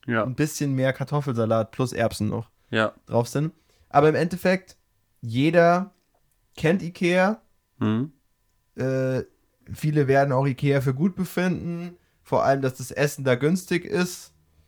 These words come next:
Speaker 2: Und, ähm, ja, dann hei-, fängt das Video an mit Ikea-Hack. Okay, ja, ich bin öfter mal bei Ikea. Ich fang an, das Ganze ganz gut getimed zu erzählen,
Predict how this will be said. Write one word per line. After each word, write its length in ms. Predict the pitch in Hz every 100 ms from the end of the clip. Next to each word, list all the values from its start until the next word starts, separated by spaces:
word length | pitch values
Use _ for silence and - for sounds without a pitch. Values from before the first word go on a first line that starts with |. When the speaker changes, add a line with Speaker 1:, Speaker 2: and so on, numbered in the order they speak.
| _ _
Speaker 2:
Und, 300 | - 143 143 -
ähm, 500 | 135 135 135 135 131 _ _ _ _ _ _ _ - _ _
ja, 360 | 135 117 - _
dann 240 | - 127 131 -
hei-, 240 | 139 - -
fängt 340 | - - 147
das 140 | 143 147
Video 180 | 147
an 140 | 113 143
mit 140 | 143
Ikea-Hack. 720 | 131 117 151 165 175 170 - _ _ _ _ _ _ _ _ _ _
Okay, 540 | - 127 131 131 156 160
ja, 300 | - 127 151
ich 160 | 131 -
bin 140 | 135
öfter 220 | 135 -
mal 120 | 135 123
bei 80 | 127
Ikea. 520 | 123 143 151 160 190 _ _ _
Ich 160 | 131 127
fang 140 | 135
an, 160 | - 143
das 160 | 139
Ganze 580 | 143 139 139 135 131 127
ganz 280 | 101 131 -
gut 180 | 147 143
getimed 420 | 139 139 135 139
zu 100 | -
erzählen, 560 | 117 117 - 151 190